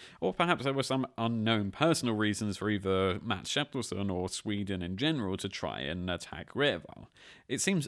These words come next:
unusual to start attacking a Hanseatic town when they were so invested in this trade network themselves.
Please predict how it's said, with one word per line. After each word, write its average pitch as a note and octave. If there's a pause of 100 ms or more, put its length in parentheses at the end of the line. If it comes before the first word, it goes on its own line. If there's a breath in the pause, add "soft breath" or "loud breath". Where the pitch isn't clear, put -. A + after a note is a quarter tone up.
unusual B2+
to A2+
start -
attacking A2
a F#2
Hanseatic G2+
town G2+
when A2
they G2+
were F2+
so G#2+
invested G2+
in F#2+
this F#2
trade G2+
network D#2+
themselves. B2